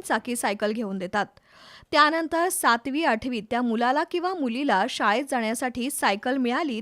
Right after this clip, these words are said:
तर त्याचं अप्रूप असायचं. कारण सायकलवर बसून शाळेत किंवा कॉलेजला जाणं म्हणजे ऐट असायची. गेल्या दहा पंधरा वर्षापर्यंत सायकल वापरण्यातही एक स्टाईल होती. पण काळानुसार सगळंच बदललं आणि सायकलची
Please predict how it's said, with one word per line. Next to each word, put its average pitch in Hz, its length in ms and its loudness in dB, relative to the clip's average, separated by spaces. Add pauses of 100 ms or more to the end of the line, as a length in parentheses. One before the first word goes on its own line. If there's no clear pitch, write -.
(120)
तर 381 60 -2 (140)
त्याचं 277 360 0 (100)
अप्रूप 220 360 -4
असायचं. 190 400 -4 (1000)
कारण 330 280 4
सायकलवर 311 600 2 (100)
बसून 370 360 -2
शाळेत 254 380 0 (100)
किंवा 247 260 -4 (140)
कॉलेजला 269 600 2
जाणं 208 260 0
म्हणजे 220 360 0 (100)
ऐट 233 240 0
असायची. 196 460 -6 (720)
गेल्या 277 240 4
दहा 285 260 0
पंधरा 320 400 0
वर्षापर्यंत 254 800 0
सायकल 254 640 0
वापरण्यातही 254 920 0
एक 233 160 -4
स्टाईल - 360 -2
होती. 196 260 -4 (800)
पण 415 80 6 (220)
काळानुसार 320 720 6
सगळंच 285 540 2
बदललं 254 420 0
आणि 214 200 0
सायकलची 285 640 0